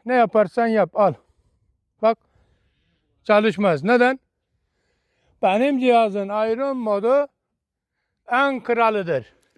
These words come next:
Tıpkı çalışan bir aracın boştayken ilerlemediği, gitmediği gibi. Tamam mı? Bak. Frekans yok. Düğmeler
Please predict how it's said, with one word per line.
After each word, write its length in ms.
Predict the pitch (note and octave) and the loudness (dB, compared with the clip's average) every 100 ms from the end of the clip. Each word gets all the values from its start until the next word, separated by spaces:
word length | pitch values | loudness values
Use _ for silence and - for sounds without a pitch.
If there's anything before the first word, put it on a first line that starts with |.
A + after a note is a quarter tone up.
| _ _ _ _ _ - | _ _ _ _ _ 0
Tıpkı 580 | C4 C4 - G#3 F3+ C#3 _ _ _ _ | 2 2 -2 0 0 -6 _ _ _ _
çalışan 680 | A#3 A3 A#3+ G3 C4+ C4 A#3 | -4 -2 -2 -2 -2 -2 0
bir 360 | A#3 A3 G#3 G#3+ | 0 0 0 2
aracın 500 | G#3 F#3+ A#3 C4+ - _ _ - | 2 0 -4 -6 -12 _ _ -6
boştayken 840 | F3+ G#3+ - B3+ A#3+ G#3+ A#3 A#3 | -2 -2 -2 0 0 2 0 0
ilerlemediği, 800 | A3+ A3 A3 A#3+ A3 F#3+ F3 D#3+ | 0 0 0 0 0 -2 -2 -4
gitmediği 600 | A3 - A3 F#3+ F3+ E3+ | -6 -4 -2 -2 -2 -4
gibi. 280 | D#3 C#3 B2+ - _ _ _ _ _ | -4 -4 -6 -10 _ _ _ _ _
Tamam 340 | G3 G3+ B3 G#3 | -2 0 0 0
mı? 140 | E3 | 0
Bak. 340 | G3 A#3 - _ _ _ _ _ _ _ | 0 0 -8 _ _ _ _ _ _ _
Frekans 500 | _ F#3+ G3 A3 F#3+ | _ -2 0 0 0
yok. 300 | A#3 G#3+ - _ _ _ _ _ _ _ _ _ _ _ | -2 -4 -6 _ _ _ _ _ _ _ _ _ _ _
Düğmeler 460 | G3+ G#3 G#3+ A3+ | 2 4 4 2